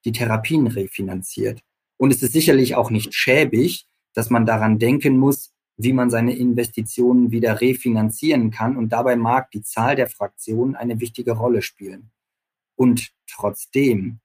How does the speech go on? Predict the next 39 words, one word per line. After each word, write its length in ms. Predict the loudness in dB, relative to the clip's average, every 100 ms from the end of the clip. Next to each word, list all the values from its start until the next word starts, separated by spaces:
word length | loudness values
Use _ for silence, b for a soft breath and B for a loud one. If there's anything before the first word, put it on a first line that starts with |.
| _ _ _ -10
wir 140 | -4
haben 100 | 0
ja 80 | -2
für 140 | -2
einige 320 | -4 -2 0 -2
Tumorentitäten 840 | -2 -2 -2 -4 -2 0 0 0
zeigen 360 | -2 0 2 0
können, 400 | 2 0 0 -6 _
dass 220 | -4 -4 -4
es 180 | -12 -2
nicht 480 | 2 2 0 -6 -6
nur 460 | 2 4 6 4 0 _ _ _ -6
genauso 460 | -4 2 2 4 4
gut 240 | 4 2
ist, 220 | 0 -2
zu 160 | -4 -2
hypofraktionieren, 1000 | -2 -2 -4 -6 -6 -4 0 2 2 -2 _ _ _ -4
sondern 400 | 2 2 2 0
dass 200 | -2 -4
es 120 | -10
vielleicht 560 | -4 -2 -2 -4 -6
sogar 240 | -8 -2 0
besser 340 | 0 0 -2
ist. 280 | -2 -6 -8
Da 80 | -6
denke 320 | -2 -2 -2
ich 380 | -2 -2 -4 -8 _ _ -6
nicht 160 | -4
nur 80 | 0
an 60 | -2
das 120 | 0
Kleinzellbronchialkarzinom, 1400 | 0 0 0 0 0 0 0 0 0 -2 -4 -2 -2 -2
eines 240 | -2 -4
meiner 180 | -2 -2
Lieblingsthemen, 720 | -2 -2 -2 -2 0 2 2
vielleicht 580 | 0 -2 0 0 -2 -4
auch 220 | -4 -4
an 240 | -6 -6 -4
das 360 | -6 -8 -18